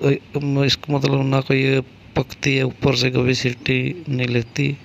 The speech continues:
बहुत बढ़िया बीज और भैंस भी बहुत अच्छे चाव से खाती है इसको। और भाई ये शुगर ग्रेज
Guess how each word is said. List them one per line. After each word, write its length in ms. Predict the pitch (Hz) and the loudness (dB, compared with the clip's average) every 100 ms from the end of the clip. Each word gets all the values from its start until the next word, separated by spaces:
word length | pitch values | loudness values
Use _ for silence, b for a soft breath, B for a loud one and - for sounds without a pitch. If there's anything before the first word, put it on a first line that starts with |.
| B B B B B B - - - - - - - 196 | B B B B B B -20 -20 -20 -20 -20 -20 -16 -8
बहुत 360 | 139 127 143 | 0 2 4
बढ़िया 280 | 131 127 131 | 2 2 2
बीज 140 | 123 | 2
और 100 | 123 | 0
भैंस 320 | 120 143 135 123 | 2 2 2 0
भी 60 | |
बहुत 240 | 123 131 131 | 2 2 2
अच्छे 220 | - 131 | 0 -2
चाव 280 | 131 127 120 | 0 0 0
से 220 | - 156 190 - - | 0 -2 -4 -14 -12
खाती 340 | - 117 - 127 | -4 -4 0 0
है 60 | |
इसको। 320 | 123 - 147 160 - - B B B B B - 139 | 0 0 -2 -4 -14 -20 B B B B B -6 0
और 120 | 135 | 0
भाई 220 | 135 143 | 2 2
ये 460 | 131 135 139 143 165 - - - - | 2 0 0 -2 -4 -10 -18 -16 -8
शुगर 680 | - - 147 131 - 151 151 - 143 | -4 0 0 0 0 0 -2 -8 -10
ग्रेज 680 | 135 127 135 135 120 110 | -4 0 2 2 0 -6